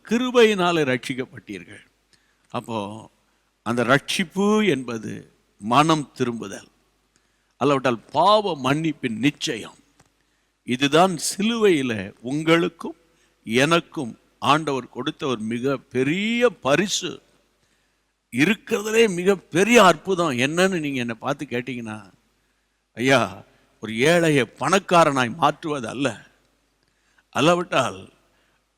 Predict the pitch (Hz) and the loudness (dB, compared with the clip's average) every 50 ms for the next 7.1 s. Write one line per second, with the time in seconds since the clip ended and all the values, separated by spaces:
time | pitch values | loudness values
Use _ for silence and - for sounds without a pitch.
0 | _ _ _ - 135 143 147 147 143 139 139 131 - - - 143 170 196 202 196 | _ _ _ -6 -4 -4 -2 -4 -2 -2 -2 -4 -2 -2 -2 -2 0 2 2 2
1 | 185 175 143 - - - 143 170 196 208 202 - 190 165 143 120 107 110 - 107 | 2 2 0 -2 -4 -4 0 0 0 0 0 -4 -6 -4 -2 -2 -2 -4 -4 -6
2 | 156 - - - - - - _ _ _ _ _ _ _ _ _ _ _ _ _ | -8 -8 -10 -12 -16 -20 -20 _ _ _ _ _ _ _ _ _ _ _ _ _
3 | _ _ _ _ - 147 170 175 175 170 160 - 151 131 - - 147 170 208 247 | _ _ _ _ -4 -2 0 0 0 -2 -2 -2 -4 -4 -2 0 0 0 0 -2
4 | 254 202 180 - - 160 147 143 131 123 123 120 120 117 131 143 170 196 220 208 | -2 -2 -4 -4 -4 -2 -2 -2 -2 -4 -6 -8 -8 -6 -2 2 2 2 2 2
5 | 202 185 170 151 143 143 143 127 123 120 117 110 110 - - 170 196 196 240 247 | 0 -4 -4 -4 -4 -4 -2 -2 -2 -4 -6 -8 -12 -10 -8 -6 -2 0 0 2
6 | 220 220 214 196 185 180 170 156 151 131 127 - 127 143 175 180 - - - - | 2 4 4 4 4 2 2 0 0 -2 -4 -6 -6 -6 -4 -4 -6 -8 -10 -14
7 | - | -20